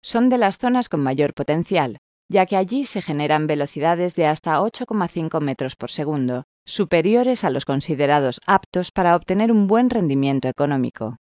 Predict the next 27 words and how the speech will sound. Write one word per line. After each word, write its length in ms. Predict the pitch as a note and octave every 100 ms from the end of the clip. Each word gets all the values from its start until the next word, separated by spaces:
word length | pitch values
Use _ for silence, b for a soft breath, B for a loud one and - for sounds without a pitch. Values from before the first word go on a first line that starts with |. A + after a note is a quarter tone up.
| _ _ _ _ _ _ -
En 200 | G#3 A3
mil 160 | B3+
novecientos 640 | C#4 G#3+ E3+ D3 C#3 B2 -
setenta 540 | B2+ D3+ E3+ F3 -
se 180 | - F3+
instalaron 540 | F3 F#3 G#3 A#3 C4+ C4
los 140 | B3
primeros 380 | - A#3 B3+ A#3+
prototipos 760 | F#3+ F#3+ D3+ B2+ - G#2+ - _ _
y, 100 | -
en 120 | D#3+ D3+
la 80 |
actualidad, 600 | C3+ - B2+ A#2+ D#3 F#3 - _ -
Andalucía 560 | F#3+ F#3 F#3+ - C4+
cuenta 320 | C4 C4 C4+ C4
con 140 | E3+
el 100 | C#3+
mayor 400 | C#3+ C#3 A3 B3+
parque 380 | A#3 A3+ G3 F3
eólico 440 | D#3+ G3 F#3+ F3+
de 80 | B2+
generación 600 | - B2 B2 B2+ D#3+ D#3
comercial 520 | D#3 D3 B2 E3 D3+
de 120 | C3+
electricidad 680 | B2+ A#2+ - B2+ - B2+ C#3
de 100 | D3
Europa, 460 | E3 F3 F3+ D#3